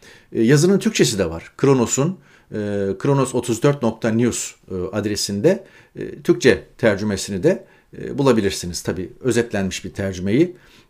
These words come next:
e, bulabilirsiniz. Oradaki başlık Erdoğan ve ailesi için af çıkarılsın. Ordu da buna garantörlük yapsın biçiminde. Bu başlıkta taradığınızda,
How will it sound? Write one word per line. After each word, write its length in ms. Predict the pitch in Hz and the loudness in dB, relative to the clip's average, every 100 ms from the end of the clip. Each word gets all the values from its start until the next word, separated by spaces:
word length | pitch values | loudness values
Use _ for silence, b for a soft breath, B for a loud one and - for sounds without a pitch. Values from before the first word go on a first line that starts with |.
| - | -8
e, 260 | 101 98 101 - - - - | -6 -6 -8 -12 -18 -20 -8
bulabilirsiniz. 760 | 117 127 113 113 - 104 175 - | 2 2 4 2 -2 -2 -4 0
Oradaki 400 | 147 143 135 110 | 2 2 2 0
başlık 340 | 104 - 196 143 | -2 -2 0 2
Erdoğan 460 | 147 123 127 127 | 2 4 2 0
ve 40 | 95 | 0
ailesi 540 | 107 107 107 - 113 | 0 0 0 0 -2
için 320 | - 185 190 139 | 0 0 2 2
af 200 | 143 - | 0 -2
çıkarılsın. 640 | - 92 87 - 180 - | -6 -6 -4 -2 -4 2
Ordu 320 | 151 143 139 | 6 6 4
da 120 | 110 95 | 2 2
buna 280 | 151 190 B B B | 0 0 B B B
garantörlük 720 | 120 123 123 127 120 120 - - | 0 2 2 4 4 4 0 -10
yapsın 380 | 90 85 - 82 - _ | -12 -10 -10 -12 -16 _
biçiminde. 580 | 113 - 95 92 160 117 B B B B | -10 -6 -4 2 2 2 B B B B
Bu 120 | 147 117 | 0 2
başlıkta 380 | 95 - 101 | 0 -4 -4
taradığınızda, 760 | 92 110 98 92 90 117 180 | 0 0 2 0 -2 -2 -4